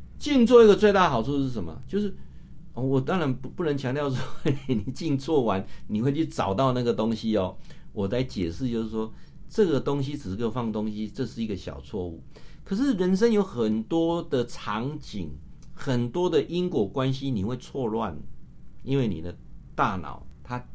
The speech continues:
可能有些东西不会摆到同样对的位置。但是你每天只要能够静下十五分钟到三十分钟这个过程当中的时候，它就会让你有一些所谓记忆的残余，慢慢的做清楚。什么叫记忆的残余？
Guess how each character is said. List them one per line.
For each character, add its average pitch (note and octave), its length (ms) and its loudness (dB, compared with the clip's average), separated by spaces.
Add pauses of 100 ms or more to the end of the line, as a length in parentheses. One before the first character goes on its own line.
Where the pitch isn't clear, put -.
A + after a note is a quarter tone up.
(120)
可 - 140 -8
能 F2 100 -4
有 E2 80 -4
些 G2+ 100 -4
东 A2+ 120 -4
西 A2+ 140 -2 (400)
不 F#2 80 -10
会 A2+ 120 2
摆 D2 160 -6
到 F#2+ 180 -6 (120)
同 F2 220 -6
样 F#2+ 160 -2
对 F#2+ 160 -4
的 D#2 80 -4
位 D#2 160 -4
置。 - 120 -12 (420)
但 B3+ 140 2
是 C#4 80 2
你 C#4 80 4
每 F#3 180 4
天 F#3 160 4
只 D#3+ 100 0
要 E3 160 4
能 C#3+ 120 0
够 D#3+ 120 0
静 E3+ 260 -2
下 D#3 200 2
十 A#2 180 -6
五 D3 120 0
分 C3+ 240 2
钟 C3 240 0
到 B2+ 160 -2
三 C3 320 -2
十 A2+ 180 -6
分 A#2+ 200 -2
钟 A#2+ 160 -4
这 A#2 80 -4
个 A2 80 -2
过 A#2+ 280 2
程 F2 260 -6
当 G2 200 -4
中 G2 180 -6
的 F#2 100 -6
时 - 160 -10
候， F#2 220 -4 (300)
它 C3+ 180 -4
就 C3+ 120 -2
会 C3+ 80 0
让 C3 200 0
你 F#2+ 140 -2 (280)
有 G2+ 160 2
一 B2+ 40 2
些 C#3 260 -2 (120)
所 - 240 -2
谓 C3+ 260 2 (200)
记 F3+ 280 -6
忆 E3 60 -4
的 C3+ 140 0
残 G#2+ 420 -4
余， F2+ 400 -2
慢 A#2 160 -2
慢 A2+ 160 -2
的 G2 100 -4
做 G2+ 200 -4
清 F2+ 280 -6
楚。 D2 240 -8 (220)
什 - 240 0
么 C#3 160 2
叫 D#3+ 200 0
记 D#3+ 200 -8
忆 C#3 220 -6
的 A#2 100 -2
残 F#2+ 320 -4
余？ F#2 240 -6